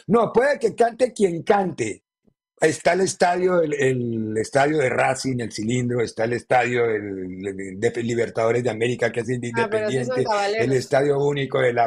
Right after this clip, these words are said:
Speaker 2: La Bombonera
Speaker 1: Plata.
Speaker 2: en un rato no regresan. <laughs>
Speaker 1: Sí, pero no creo que a la Bombonera, no, no. Pero bueno, no importa. No, no tengo nada contra Boca ni nada a favor de Boca, pero me causa mucha gracia. Ahora la, la cargadera de los hinchas,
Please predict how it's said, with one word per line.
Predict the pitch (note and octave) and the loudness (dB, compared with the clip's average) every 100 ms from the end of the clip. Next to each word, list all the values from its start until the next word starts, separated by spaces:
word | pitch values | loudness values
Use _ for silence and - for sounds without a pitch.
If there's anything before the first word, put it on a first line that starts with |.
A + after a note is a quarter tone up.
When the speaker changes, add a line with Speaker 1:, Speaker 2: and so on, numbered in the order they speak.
| - | 2
Speaker 2:
La | C3+ C3+ | 2 2
Bombonera | A#3+ C4 | 0 0
Speaker 1:
Plata. | C#4+ | 0
Speaker 2:
en | C#4 | -2
un | C4+ C4+ C#4 | -4 -4 -2
rato | C4+ C#4 C4 | -4 0 0
no | B3+ | 2
regresan. | B3 A#3 A#3 A#3 G#3 G#3 | 2 0 0 -2 -4 -4
<laughs> | - - - _ _ _ _ _ _ - - C4+ A3+ - | -8 -20 -20 _ _ _ _ _ _ -20 -6 -4 -4 -2
Speaker 1:
Sí, | B2+ A#2 | 0 2
pero | C3 B2+ B2 | 0 0 0
no | C3+ - | -4 -4
creo | C#3 C#3 | -2 -2
que | A#2+ | -2
a | A2+ | -4
la | A2 | -2
Bombonera, | A2 G#2+ G#2+ G#2+ A2 A2 | -2 -2 -4 -2 -2 -2
no, | A#2 G#2 | -4 -6
no. | G2 E2+ - _ _ _ _ _ _ _ | -8 -12 -18 _ _ _ _ _ _ _
Pero | - E3 | 0 2
bueno, | A3+ G#3 - _ | 2 0 -6 _
no | C#3 | -6
importa. | C#3 A#2 - _ _ _ - | -2 -4 -6 _ _ _ -6
No, | D3 B2 - | -4 -4 -8
no | E3+ E3 | -4 0
tengo | E3+ E3 | 2 2
nada | D#3+ F#3 F3+ | 2 0 0
contra | D#3+ D3 B2+ | -2 -4 -2
Boca | A#2 G3 - D#3 | 0 0 0 -2
ni | C#3+ | 0
nada | D3+ E3 | 2 2
a | D#3 | 2
favor | C3+ D3 D3+ | 2 2 2
de | D#3+ | 4
Boca, | E3 D3+ D3 | 2 2 -2
pero | C3+ B2+ | 0 -4
me | B2+ | -6
causa | - C#3+ C#3 | 0 0 0
mucha | C#3+ C3+ C#3 | -4 -4 0
gracia. | C3 C3 A2+ A#2 A#2+ | 0 0 -2 -2 0
Ahora | B2 B2+ D3 D#3 | 0 2 0 0
la, | C#3 B2+ | 0 0
la | C3 C3 | -4 0
cargadera | B2+ B2 B2 A#2+ B2+ D#3 F3 F3 | 0 0 -2 0 2 2 2 2
de | C#3+ | 0
los | C3 B2+ | 0 -4
hinchas, | E3 E3+ D3+ E3 | -4 -4 0 0